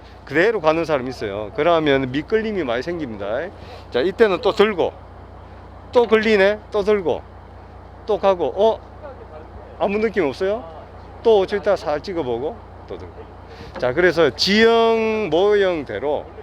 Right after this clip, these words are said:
내가 뽕돌을 오 센티 이내로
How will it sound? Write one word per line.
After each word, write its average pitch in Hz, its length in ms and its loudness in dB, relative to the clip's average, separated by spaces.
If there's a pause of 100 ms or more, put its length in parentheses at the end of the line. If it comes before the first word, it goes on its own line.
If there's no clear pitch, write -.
(420)
내가 190 380 4
뽕돌을 196 680 0
오 143 160 0
센티 202 400 0
이내로 151 540 0